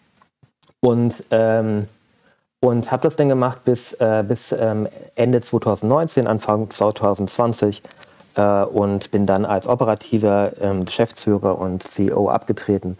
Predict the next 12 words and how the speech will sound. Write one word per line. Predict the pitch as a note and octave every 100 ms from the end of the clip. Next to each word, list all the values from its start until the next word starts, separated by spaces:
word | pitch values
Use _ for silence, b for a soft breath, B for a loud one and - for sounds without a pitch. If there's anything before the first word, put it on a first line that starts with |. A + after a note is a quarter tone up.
| B B B B _ _
und, | C3 C3 C3 C3 -
ähm, | A#2+ A#2 A2+ A2 -
ähm, | G#2+ G#2+ G#2 G#2
bin | G#2+ G#2+
immer | A#2
noch | A2 G#2
einer | G#2+ G2+
der, | F#2+ F#2 F#2 F2+ - -
der | G2 F2+ F2+ _ -
Haupteigentümer | G2 - - - B2 C#3+ C#3 C3 B2 G#2
der |
Firma, | G2 C#3+ C#3 A2+